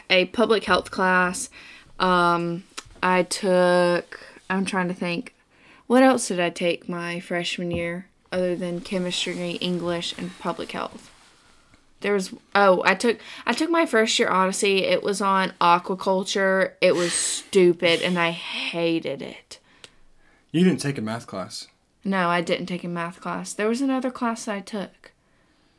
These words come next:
Speaker 2: Um.
Speaker 1: Crickets.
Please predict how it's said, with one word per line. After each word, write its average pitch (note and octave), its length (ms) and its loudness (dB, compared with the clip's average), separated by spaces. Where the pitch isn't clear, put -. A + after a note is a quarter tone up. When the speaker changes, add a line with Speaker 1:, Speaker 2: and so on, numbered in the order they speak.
Speaker 2:
Um. B2+ 720 -8
Speaker 1:
Crickets. - 1080 -14